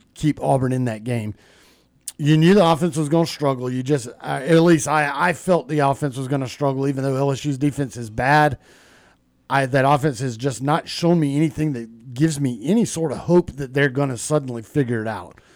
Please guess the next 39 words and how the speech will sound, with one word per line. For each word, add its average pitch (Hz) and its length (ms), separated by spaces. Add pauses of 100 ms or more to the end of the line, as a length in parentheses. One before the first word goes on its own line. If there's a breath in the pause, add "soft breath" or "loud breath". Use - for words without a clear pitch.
(300 soft breath)
So 165 120
I 135 120
figured 180 540
the 143 120
offense 160 420
was 117 120
still 185 360
going 147 420
to 135 160
have 135 300
its 139 220
struggles. 110 640 (920 soft breath)
I 131 120
just 143 240
was 117 140
really 165 300
hoping 160 260
the 151 80
defense 139 420
would 123 100
have 123 220
enough 131 500
in 160 320
them 139 320 (480 soft breath)
to 139 140
keep 180 360
that 143 400
around 147 520
that 135 240 (580 soft breath)
twenty-eight 165 640
points, 165 680 (100)
thirty 165 280
points 156 580 (640)
to 165 120
maybe 175 800
give 175 220
you 196 160
a - 40
chance. - 540